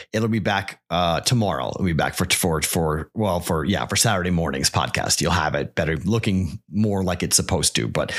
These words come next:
I've tried to make shift some light and it's dark and I don't know how. This is the best I could do. How about that for that? Okay. So, uh, it's currently, I'm currently one and oh in the day 'cause I'm counting the Steelers. It's twenty-four nothing. Steelers are winning their game. I'm gonna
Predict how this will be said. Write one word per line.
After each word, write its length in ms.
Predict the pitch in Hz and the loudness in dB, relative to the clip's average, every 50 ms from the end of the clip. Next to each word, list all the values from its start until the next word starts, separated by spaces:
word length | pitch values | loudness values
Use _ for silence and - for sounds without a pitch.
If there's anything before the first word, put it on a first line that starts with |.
| - - - - - | -6 -6 -6 -2 -2
I've 140 | - - | -2 -2
tried 320 | - - 110 104 101 95 87 | 0 0 0 2 2 0 0
to 80 | 95 | 0
make 280 | 87 92 101 107 101 104 | 0 2 2 0 0 0
shift 300 | - - - 120 113 - | 2 2 2 2 2 2
some 160 | - - 92 | 2 0 0
light 400 | 80 92 113 123 131 131 131 - - | 0 0 0 0 0 0 -2 -4 -4
and 120 | 101 101 | -2 0
it's 180 | 90 76 - - | 0 0 0 0
dark 380 | - - 127 135 139 135 131 - | 0 -2 0 0 0 -2 -2 -2
and 140 | 107 95 | 0 0
I 80 | 82 85 | 0 0
don't 320 | 80 71 104 98 98 - | 0 2 0 0 0 0
know 280 | 95 95 92 90 87 90 | 0 2 2 2 0 0
how. 460 | 87 - - - 107 101 92 92 90 | -2 -2 0 0 2 2 2 0 0
This 160 | - - 104 | 0 2 2
is 80 | - 92 | 2 2
the 60 | 87 | 2
best 200 | 82 92 87 - | 2 0 0 0
I 60 | 76 | 0
could 220 | 80 - 78 67 64 | -2 -2 -4 -4 -4
do. 140 | 67 64 - | -4 -4 -4
How 120 | - - | -2 0
about 220 | 82 87 82 78 | 0 0 0 0
that 260 | - 76 65 - - - | -2 -2 -2 -2 -4 -4
for 60 | - | -4
that? 200 | 71 60 60 - - | -2 -2 -4 -4 -2
Okay. 220 | - - 147 87 - - - - - - - | 0 0 0 0 0 -4 -6 -6 -6 -2 2
So, 300 | - - 107 82 - - - - - - - | 2 2 2 0 -2 -8 -14 -18 -16 -6 -2
uh, 240 | 120 120 113 110 - - | 0 2 2 0 0 -2
it's 200 | 139 135 123 - | -2 -2 -2 -2
currently, 320 | - 165 170 180 147 147 | 0 0 0 0 0 -2
I'm 60 | 135 | -2
currently 260 | 127 180 185 165 143 | -2 0 0 0 0
one 240 | 127 113 110 135 160 | 0 2 2 2 2
and 100 | 180 170 | 2 2
oh 120 | 165 156 156 | 2 2 2
in 60 | 156 | 2
the 60 | 143 | 2
day 160 | - 135 131 | 2 2 2
'cause 140 | 123 123 120 | 2 2 0
I'm 120 | 110 101 | 0 0
counting 340 | 92 104 127 127 131 135 127 | 0 0 2 2 2 2 2
the 60 | 113 | 2
Steelers. 420 | 104 - - 127 127 123 123 113 104 | 0 0 0 0 0 2 2 0 0
It's 100 | 98 - | -2 -2
twenty-four 460 | - - 143 135 127 120 - 120 107 | -2 0 0 0 0 0 0 0 2
nothing. 380 | 107 113 113 110 - 107 104 107 | 2 2 0 0 0 0 2 2
Steelers 360 | 104 - 117 110 113 101 92 | 0 0 0 2 2 2 2
are 80 | 98 | 0
winning 460 | 95 92 95 101 107 107 101 101 98 - - - - - | 0 0 2 2 2 2 2 0 0 -2 -8 -12 -10 -2
their 160 | - 101 101 104 | 0 2 2 2
game. 260 | 82 98 95 98 95 | 2 2 2 2 2
I'm 100 | 87 87 | 2 2
gonna 220 | - 85 85 - | 2 2 0 -2